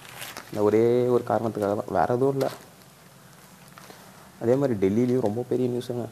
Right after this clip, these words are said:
குழந்தைகள், முதியோர்கள்லாம் வெளியே வர தடை. ஏன்னு தெரியல. ஏன்னா கரோனா வைரஸ் தாக்குதல் நாலு பேர் பலியாயிருக்குது. இன்னி-, இன்னைக்கு படி பார்த்தோன்னா நாலு பேராக உயர்வு அப்படின்னு போட்டிருக்காங்க. என்னன்னு தெரியல.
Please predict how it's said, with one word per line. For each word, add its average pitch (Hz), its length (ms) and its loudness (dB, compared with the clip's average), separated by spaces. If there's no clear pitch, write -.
குழந்தைகள், 120 480 0
முதியோர்கள்லாம் 110 680 -2
வெளியே 107 220 0
வர 107 240 -2
தடை. 107 260 -4
ஏன்னு 113 380 0
தெரியல. 113 280 2
ஏன்னா 110 200 0
கரோனா 117 280 0
வைரஸ் 110 260 0
தாக்குதல் 110 440 0
நாலு 104 220 0
பேர் 117 220 0
பலியாயிருக்குது. 107 840 0
இன்னி-, 113 380 2
இன்னைக்கு 117 640 2
படி 113 160 6
பார்த்தோன்னா 113 340 0
நாலு 135 220 4
பேராக 131 340 2
உயர்வு 123 400 6
அப்படின்னு 117 280 0
போட்டிருக்காங்க. 117 440 -2
என்னன்னு 110 220 -2
தெரியல. 107 220 -2